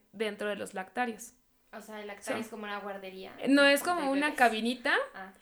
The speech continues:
Speaker 2: ujú.
Speaker 1: que tiene un asiento y
Speaker 2: Ah,
Speaker 1: te
Speaker 2: ya, para
Speaker 1: llevan
Speaker 2: amamantar al
Speaker 1: para
Speaker 2: bebé.
Speaker 1: amamantar al
Speaker 2: Ya.
Speaker 1: bebé.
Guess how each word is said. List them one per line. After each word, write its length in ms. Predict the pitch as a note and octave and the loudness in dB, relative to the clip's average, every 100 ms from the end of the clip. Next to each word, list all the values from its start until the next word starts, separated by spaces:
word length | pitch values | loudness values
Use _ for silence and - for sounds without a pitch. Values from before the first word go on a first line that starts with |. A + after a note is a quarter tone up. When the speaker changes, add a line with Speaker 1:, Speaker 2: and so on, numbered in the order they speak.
| _ | _
Speaker 2:
ujú. 120 | G3 G3+ | -18 -2
Speaker 1:
que 140 | A#3 | -2
tiene 280 | A#3 A#3+ A#3+ | 0 0 0
un 180 | A#3+ A#3+ | 0 0
asiento 680 | A#3 A#3 A#3+ B3+ B3+ D4+ D4+ | -2 -2 -4 -2 -2 -2 -2
y 600 | B3 A3+ G#3+ G#3+ G#3 G#3 | -4 -4 -4 -4 -6 -4
Speaker 2:
Ah, 120 | C#4+ | 2
Speaker 1:
te 60 | A#3+ | 4
Speaker 2:
ya, 60 | B3+ | 6
para 120 | B3+ | 4
Speaker 1:
llevan 140 | G#3+ G#3+ | 4 2
Speaker 2:
amamantar 320 | G#3+ G#3+ B3 | 0 -2 2
al 40 | |
Speaker 1:
para 160 | B3 A#3+ | 4 6
Speaker 2:
bebé. 100 | A#3+ | 4
Speaker 1:
amamantar 400 | A#3+ A3+ A3+ A3 | 2 0 0 2
al 160 | A3+ G#3+ | 2 0
Speaker 2:
Ya. 160 | G3 | -4
Speaker 1:
bebé. 240 | G3 G3+ | -4 -8